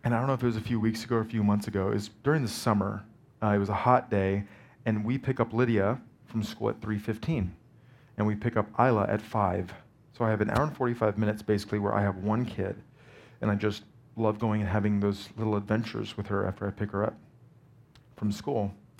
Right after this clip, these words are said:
And, uh, so I go and I pick her up. I said, and she gets in the car and I go,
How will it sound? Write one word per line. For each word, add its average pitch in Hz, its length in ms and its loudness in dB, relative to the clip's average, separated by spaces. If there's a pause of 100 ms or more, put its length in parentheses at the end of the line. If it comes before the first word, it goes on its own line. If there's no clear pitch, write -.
(440)
And, 120 560 2
uh, 110 380 6
so - 180 0
I 113 60 6
go 135 120 4
and 143 80 6
I 120 40 2
pick 139 160 0
her 123 120 4
up. 117 140 2
I 107 80 0
said, 104 320 -2 (680)
and 110 160 0
she - 140 -8
gets 123 160 -2
in 110 60 -4
the 107 60 -2
car 107 140 -4
and 104 80 0
I 101 60 0
go, 92 260 -2